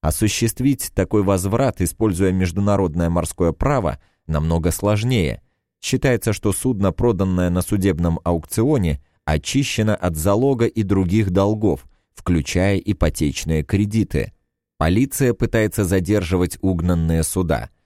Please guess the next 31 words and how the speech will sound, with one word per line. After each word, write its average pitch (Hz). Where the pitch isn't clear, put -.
но 80
в 80
большинстве 90
случаев 90
морские 85
власти 90
имеют 85
право 104
преследовать, 95
перехватывать, 82
штурмовать 85
и 117
захватывать 87
судно 101
под 85
иностранным 82
флагом 104
в 82
открытом -
море 90
только 80
в -
том -
случае, 82
если 127
преследование 98
началось 98
в -
соответствующих 92
территориальных 80
водах 110